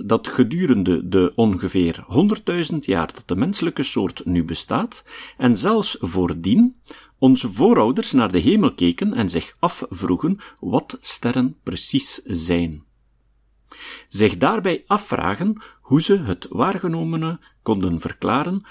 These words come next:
door niet waargenomen oorzaken. Oké, de meeste mensen stelden zich,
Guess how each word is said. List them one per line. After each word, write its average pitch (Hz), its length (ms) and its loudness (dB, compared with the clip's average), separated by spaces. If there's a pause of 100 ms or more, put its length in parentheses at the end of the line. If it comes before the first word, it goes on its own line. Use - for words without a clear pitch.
(120)
door 87 380 2
niet 110 380 -2
waargenomen 101 760 -4
oorzaken. 85 680 -8 (1120)
Oké, - 340 -2 (1000)
de 95 140 2
meeste 120 420 2
mensen 98 440 -4
stelden 117 600 0
zich, - 360 -2